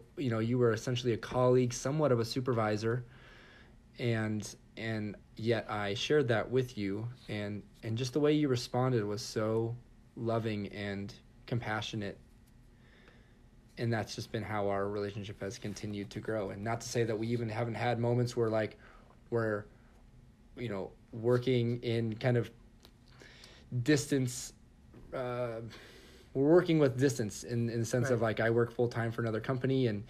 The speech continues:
Speaker 1: and you're devoted he-, here full time, and, and I'm doing this part time. So there've been times where it's, like, a lot of faith to, I think we're on the same page. We haven't got to talk as much as we want to, but, uh, there's definitely been, I think, probably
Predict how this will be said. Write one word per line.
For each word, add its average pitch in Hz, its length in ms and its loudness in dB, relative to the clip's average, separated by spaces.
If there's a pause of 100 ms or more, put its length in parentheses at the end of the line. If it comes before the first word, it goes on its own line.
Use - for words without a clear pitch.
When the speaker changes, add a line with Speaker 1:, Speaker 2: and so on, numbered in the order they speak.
(200)
Speaker 1:
and 113 180 -2
you're 113 120 0
devoted 113 440 0
he-, - 300 -16
here 123 320 2
full 123 220 4
time, 120 400 2
and, 117 160 -8 (480)
and 113 120 0
I'm 113 120 0
doing 117 240 2
this 117 100 2
part - 320 2
time. 120 360 2 (340)
So - 120 0
there've 127 180 8
been 127 140 6
times 127 360 4
where 123 100 10
it's, 120 200 2
like, 113 220 2 (300)
a 120 80 6
lot 123 340 6
of 110 80 0
faith 120 400 2 (260)
to, 113 380 4 (440)
I - 40 -8
think 185 220 2
we're 226 80 6
on 170 80 6
the 139 60 2
same 135 240 2
page. 143 420 4 (540)
We 127 140 4
haven't 143 260 4
got 139 160 2
to 131 80 -8
talk 143 260 4
as 131 60 4
much 127 200 0
as 123 120 -2
we 127 180 4
want 131 340 2
to, 123 280 6
but, 117 280 0 (200)
uh, 107 320 -2
there's 110 260 -2
definitely 120 320 0
been, 113 240 0
I 107 80 -2
think, 110 260 -6
probably 107 480 -4